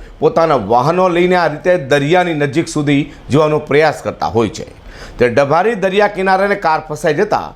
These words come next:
તેને કાઢવા માટે ભારે જહેમત કરવી પડી હતી, છતાં પણ કાર નીકળી નહોતી. સુરત નજીક આવેલા ડભારી દરિયા કિનારે રવિવારના દિવસે મોટી સંખ્યામાં આસપાસના લોકો તેમજ હરવા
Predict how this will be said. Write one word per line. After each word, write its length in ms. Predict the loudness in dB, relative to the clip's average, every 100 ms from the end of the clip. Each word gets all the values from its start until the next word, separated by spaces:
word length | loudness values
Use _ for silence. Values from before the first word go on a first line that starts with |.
| -18 -8
તેને 160 | -4 -2
કાઢવા 380 | -2 0 0 0
માટે 220 | 0 0
ભારે 260 | 0 0 0
જહેમત 380 | 0 0 0 0
કરવી 180 | -2 -2
પડી 200 | -2 2
હતી, 280 | 2 0 -8 -12 -16 -2
છતાં 240 | 0 0 -2
પણ 120 | -4 -2
કાર 220 | 0 0 -2 -4
નીકળી 320 | -4 -4 -8 -4 0
નહોતી. 360 | 2 0 -6 -14 -12
સુરત 240 | -4 -4 -4
નજીક 300 | -4 -2 -2
આવેલા 340 | -2 -2 -2 -2
ડભારી 500 | -4 -2 -2 -4 -8
દરિયા 400 | -8 -6 -4 -4
કિનારે 420 | -6 -8 -6 -6 -6
રવિવારના 520 | -10 -6 -6 -6 -8
દિવસે 340 | -12 -10 -10
મોટી 360 | -8 -10 -12 -14
સંખ્યામાં 560 | -12 -12 -10 -8 -8 -8
આસપાસના 480 | -10 -10 -12 -10 -10
લોકો 340 | -10 -10 -10 -10
તેમજ 400 | -8 -6 -8 -8 -6
હરવા 280 | -2 -2